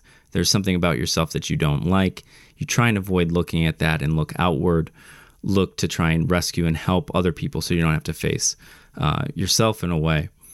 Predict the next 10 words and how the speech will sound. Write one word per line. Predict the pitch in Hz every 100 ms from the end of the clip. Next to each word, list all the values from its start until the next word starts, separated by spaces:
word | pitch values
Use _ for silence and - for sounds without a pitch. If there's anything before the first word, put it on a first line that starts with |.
| - - - _ -
In | 95 90 90 - -
internal | 123 127 107
family | 107 90 87
systems | - 147 107 95 - - -
therapy, | - 98 95 - 92 90 -
this | 98 87
manager | 87 90 104 123 113 107
part | - 104 92 87 82
is | 87 82
preemptive. | - - 104 95 92 - 92 85 -